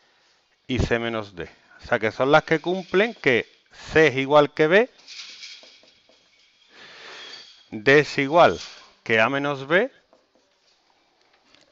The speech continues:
A menos C es igual que D y B menos D es igual que C menos D.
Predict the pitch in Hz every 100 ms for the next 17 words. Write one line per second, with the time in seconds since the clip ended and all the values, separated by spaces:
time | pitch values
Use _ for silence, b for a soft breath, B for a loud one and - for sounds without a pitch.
0 | - 135 139 143 147 - - 170 101 -
1 | _ _ _ _ _ _ - 127 - 143
2 | 123 101 - 107 104 165 269 _ _ _
3 | _ _ _ _ B B B B B B
4 | B B B B _ _ _ b b b
5 | b b b _ _ _ _ _ _ _
6 | _ _ _ _ _ _ - 165 233 285
7 | _ _ _ _ _ _ _ _ _ _
8 | _ _ _ _ _ _ _ _ 113 107
9 | 143 151 147 151 135 156 190 262 _ _
10 | _ _ _ _ _ _ _ _ _ _
11 | _ _ 135 - 135 143 175 - 131 -
12 | 120 120 110 - 78